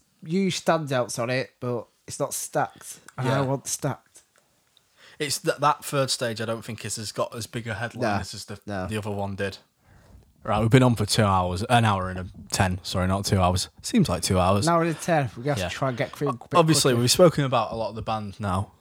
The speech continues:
Speaker 2: so we'll just sort of
Speaker 1: Yeah.
Speaker 2: just
Speaker 1: Uh,
Speaker 2: go through.
Speaker 1: just one major factor about this, uh, two thousand ten lineup.
Speaker 2: Yeah, so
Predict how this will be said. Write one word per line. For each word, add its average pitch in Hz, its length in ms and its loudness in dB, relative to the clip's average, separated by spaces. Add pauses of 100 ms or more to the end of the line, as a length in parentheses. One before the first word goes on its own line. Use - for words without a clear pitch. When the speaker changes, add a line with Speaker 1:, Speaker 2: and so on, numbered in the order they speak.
(140)
Speaker 2:
so - 220 6
we'll 117 80 8
just 117 200 8
sort 113 220 6
of 101 220 -2 (400)
Speaker 1:
Yeah. 107 220 -4 (280)
Speaker 2:
just 117 180 4
Speaker 1:
Uh, 143 40 4
Speaker 2:
go 113 180 8
through. 107 200 4
Speaker 1:
just 98 180 2
one 160 120 2
major 160 240 0
factor 131 360 -4
about 120 240 -4
this, - 260 -12
uh, 117 360 -6 (100)
two - 160 -14
thousand 120 440 -4
ten 131 280 -4
lineup. 101 320 -4
Speaker 2:
Yeah, 90 100 2
so 117 320 0